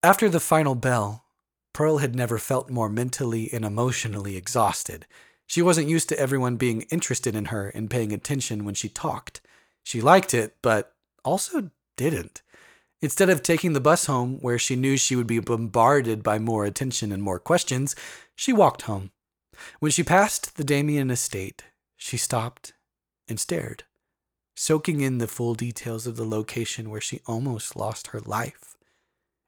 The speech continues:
If it wasn't for Brom, she would have. Pearl's eyes scanned the yellow grass, the shriveled bushes, the ruined raised flower beds,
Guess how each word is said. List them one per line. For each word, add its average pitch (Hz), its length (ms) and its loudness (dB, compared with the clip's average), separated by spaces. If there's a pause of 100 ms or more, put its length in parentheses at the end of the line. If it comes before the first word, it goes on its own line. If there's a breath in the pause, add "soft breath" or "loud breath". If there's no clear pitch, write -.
If 127 100 -10
it 131 60 4
wasn't 165 300 4
for 135 100 0
Brom, 107 400 -2 (460)
she - 160 -6
would 139 200 2
have. - 340 -10 (680)
Pearl's 156 380 4
eyes 120 500 0
scanned 135 540 -2
the 123 160 -6
yellow 113 320 0
grass, - 560 -6 (440)
the 135 80 -2
shriveled 113 440 0
bushes, - 500 -8 (460)
the 127 80 -2
ruined 127 440 0
raised 107 420 0
flower 98 420 -4
beds, 101 420 -12